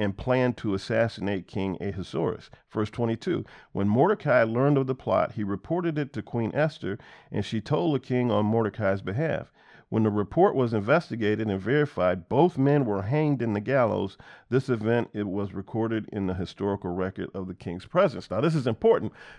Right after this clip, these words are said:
because essentially what happens here is Mordecai saved the king's life. And the king is not gonna forget this. And so we'll see this as we go on. And the word was delivered again through, uh, Queen Esther, uh, what the plot was going to be.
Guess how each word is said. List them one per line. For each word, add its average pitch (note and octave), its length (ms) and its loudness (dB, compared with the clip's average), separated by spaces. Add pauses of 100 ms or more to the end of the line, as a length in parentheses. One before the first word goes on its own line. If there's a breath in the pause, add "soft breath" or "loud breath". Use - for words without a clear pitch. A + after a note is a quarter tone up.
because A2+ 240 -4
essentially C3 460 0
what G#2+ 160 2
happens A2+ 300 2
here F#3+ 120 4
is C3+ 80 2
Mordecai A#2+ 640 0
saved A#2+ 360 -2
the A#2 80 -2
king's A2+ 420 -4
life. A2 480 -2 (580 soft breath)
And F#2+ 220 -6
the F#2 60 -8
king C3+ 200 -2
is G#2+ 120 -2
not F#2+ 220 -2
gonna F2+ 160 -6
forget G2 400 -6
this. - 260 -12
And F2+ 140 -10
so G#2 380 -2
we'll F#2 200 -6
see C3 200 -4
this A2 260 -6
as F2+ 180 -4
we G2 120 -6
go F#2 220 -4
on. F#2 240 -6 (480 soft breath)
And G2 200 -2
the F#2 60 0
word B2 300 4
was G#2 140 -4
delivered G#2+ 460 -2
again F#2+ 380 -2
through, C#3+ 440 2 (260 soft breath)
uh, G#2 400 0
Queen A2+ 340 -4
Esther, G2+ 480 -2 (240 soft breath)
uh, G2+ 200 -4
what A2 240 -4
the A#2 60 -8
plot - 380 2
was G2+ 140 -8
going G2 260 -4
to G#2+ 120 -10
be. A#2 260 0